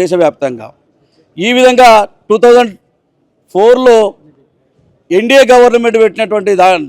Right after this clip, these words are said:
యూపీఏ గవర్నమెంట్ పెట్టినటువంటి ఆ బిల్లును ఎన్డీఏ గవర్నమెంట్ సపోర్ట్ చేసి పీఎఫ్ఆర్డీఏను మనం అమల్లోకి తీసుకొచ్చిండ్రు. ఆ అమల్లోకి తీసుకొచ్చిన నాటి నుండే మా ప్రభుత్వ ఉద్యోగ వర్గాలన్నిటి కూడా చాలా శాపంగా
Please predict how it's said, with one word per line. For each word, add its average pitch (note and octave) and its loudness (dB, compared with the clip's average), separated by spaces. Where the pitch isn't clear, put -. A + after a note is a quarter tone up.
యూపీఏ A3 0
గవర్నమెంట్ A#3 0
పెట్టినటువంటి G3+ -2
ఆ - 4
బిల్లును G#3+ 2
ఎన్డీఏ G3+ 2
గవర్నమెంట్ G3 2
సపోర్ట్ F3 0
చేసి G3 0
పీఎఫ్ఆర్డీఏను G#3+ 2
మనం F#3+ 2
అమల్లోకి A3 -2
తీసుకొచ్చిండ్రు. G#3+ -4
ఆ - 4
అమల్లోకి A#3+ 0
తీసుకొచ్చిన G#3+ -4
నాటి F3 -2
నుండే F#3+ 0
మా F3+ 2
ప్రభుత్వ G3+ 0
ఉద్యోగ F#3+ 0
వర్గాలన్నిటి F3 -2
కూడా E3+ 0
చాలా F#3 2
శాపంగా F#3+ 2